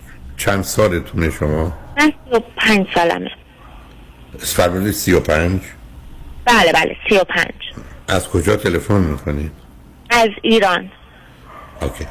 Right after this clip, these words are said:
Speaker 1: به من بفرمایید چی خوندید، چه می‌کنید؟
Speaker 2: اه، من، اه، یکی از رشته‌های هنر رو خوندم، ولی الان، اه، در زمینه، م، ترجمه کار می‌کنم،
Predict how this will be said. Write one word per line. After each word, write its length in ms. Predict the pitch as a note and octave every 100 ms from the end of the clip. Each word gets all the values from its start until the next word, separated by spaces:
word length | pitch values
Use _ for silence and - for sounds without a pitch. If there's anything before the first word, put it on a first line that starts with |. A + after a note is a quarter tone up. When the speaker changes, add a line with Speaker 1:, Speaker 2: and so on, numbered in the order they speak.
| - -
Speaker 1:
به 100 | E2
من 240 | E2+ F2
بفرمایید 560 | E2+ F2 F#2 F2 F2 F2
چی 180 | - F#2+
خوندید، 400 | - E2+ D#2 E2+
چه 160 | -
می‌کنید؟ 520 | F2 F2+ - D#2 D2 - - - - - - - - - - -
Speaker 2:
اه، 280 | A#3+ A#3+
من، 540 | A#3 A#3+ B3+ C#4 C#4+ C#4+
اه، 460 | - A#3 A3+ A3 A3 G#3+ - - - - - -
یکی 140 | - D4+
از 80 | A3+
رشته‌های 360 | A3+ - A3+ A#3+
هنر 340 | A#3+ A3 A3
رو 80 | A3
خوندم، 600 | G#3+ - G3 F#3+ G3 A3+ D4 B3
ولی 260 | A3+ A3+ -
الان، 320 | G3+ G3+ G#3+ - - - - -
اه، 460 | F#3 F#3 F#3 F#3+
در 340 | F#3+ F#3 F#3 F3+
زمینه، 680 | F#3 F3+ F#3 G3 G#3 G3+ G3+
م، 580 | G3 - F3+ F3+ F3 F3 - - - -
ترجمه 580 | G3+ F#3 F#3+ F#3 E3+ D#3 -
کار 240 | - E3+ D#3
می‌کنم، 500 | - - - -